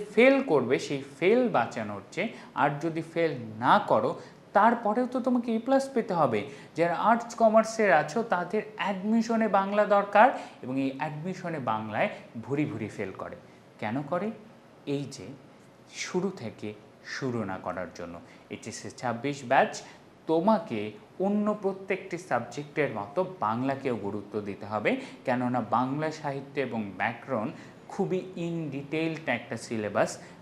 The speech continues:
যে সিলেবাস অন্য কিছু সাবজেক্টের চেয়ে অনেক বেশি।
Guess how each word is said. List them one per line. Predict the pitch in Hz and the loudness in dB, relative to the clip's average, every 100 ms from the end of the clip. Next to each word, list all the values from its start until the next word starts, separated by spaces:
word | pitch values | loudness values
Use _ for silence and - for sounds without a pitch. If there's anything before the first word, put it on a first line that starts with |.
| 113 | -10
যে | 113 107 | -4 -4
সিলেবাস | - 160 180 180 180 180 - | -2 0 2 4 2 0 -4
অন্য | 139 139 131 | -2 -2 -4
কিছু | - - - 208 | -10 -16 -6 -4
সাবজেক্টের | 185 143 127 131 - 123 - | 0 -2 -2 -10 -8 -12 -6
চেয়ে | 120 113 - - - | -6 -6 -12 -20 -4
অনেক | 131 127 143 - | 0 0 0 -4
বেশি। | 98 - 104 | -10 -10 -12